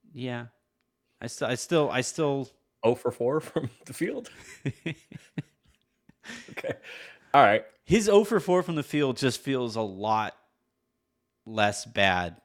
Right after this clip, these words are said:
Speaker 1: than Draymond's, like, whatever Draymond's game thr-, three was.
Speaker 2: Yeah. So we'll talk about, we can get into Draymond here. The Draymond thing is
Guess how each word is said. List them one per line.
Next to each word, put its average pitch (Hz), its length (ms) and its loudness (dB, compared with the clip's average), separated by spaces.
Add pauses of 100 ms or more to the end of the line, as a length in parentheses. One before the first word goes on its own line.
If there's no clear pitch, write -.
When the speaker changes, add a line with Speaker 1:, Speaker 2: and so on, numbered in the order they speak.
(100)
Speaker 1:
than 90 260 -4
Draymond's, 90 680 -4
like, 85 200 -10 (920)
whatever 92 380 0
Draymond's 87 520 -6
game 85 440 -8 (520)
thr-, - 260 -20 (160)
three 95 180 -6
was. - 360 -14 (800)
Speaker 2:
Yeah. 92 320 -2 (400)
So 131 320 4
we'll 131 140 4
talk 131 200 6
about, 131 140 -2
we 143 80 0
can 143 100 -2
get 127 140 4
into 107 160 0
Draymond 95 240 0
here. 101 140 0
The 131 100 4
Draymond 175 420 6
thing 147 320 0
is 110 480 0